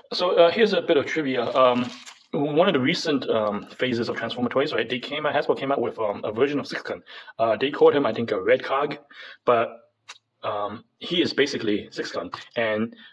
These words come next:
Red Cog is a parts former too, so he doesn't really transform. He's, he's just made up of all, like, uh, you know, different, um,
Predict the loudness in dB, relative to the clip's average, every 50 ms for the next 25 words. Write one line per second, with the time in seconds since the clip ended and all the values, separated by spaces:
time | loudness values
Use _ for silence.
0 | _ 0 0 0 0 0 -2 -2 0 2 0 2 2 2 0 0 -4 -4 -2 -2
1 | -2 0 0 0 -2 -4 -8 -6 -6 -4 0 2 2 2 2 0 0 -4 -4 -4
2 | -4 -4 -4 -4 -6 -6 -8 -6 -6 -4 -4 -4 -6 -6 -2 0 2 2 2 2
3 | 0 -2 -2 0 2 2 2 2 -2 -4 -4 -4 -4 -4 -6 -8 -6 -6 -8 -6
4 | -6 -8 -4 -2 -2 -2 -2 -8 -12